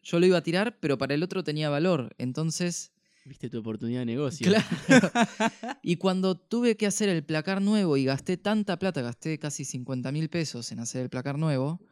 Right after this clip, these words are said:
Speaker 1: eh, dije, "Mm, estaría bueno recuperar algo de esa plata que, que, que gasté en hacer este placar que me quedó hermoso."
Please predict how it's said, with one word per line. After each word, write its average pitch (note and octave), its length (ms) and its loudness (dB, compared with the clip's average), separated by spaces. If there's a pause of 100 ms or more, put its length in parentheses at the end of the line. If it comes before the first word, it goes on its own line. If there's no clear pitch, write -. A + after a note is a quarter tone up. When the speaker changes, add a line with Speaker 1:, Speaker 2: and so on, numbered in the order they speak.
(720)
Speaker 1:
eh, B2 80 -10
dije, B2+ 360 -4
"Mm, B2 340 -4 (340)
estaría C3+ 400 0
bueno F3 240 4
recuperar D3 500 0
algo B2+ 160 2
de B2 60 2
esa A#2+ 180 -6
plata A#2+ 340 -4
que, G#2+ 360 -10 (360)
que, A2+ 320 -10
que B2 160 -6
gasté C#3+ 480 -2
en C#3 80 -4
hacer C3+ 260 -6
este A#2+ 380 -8
placar B2 480 -4
que C3+ 100 -4
me A#2+ 140 -8
quedó B2+ 200 -2
hermoso." C#3+ 580 -2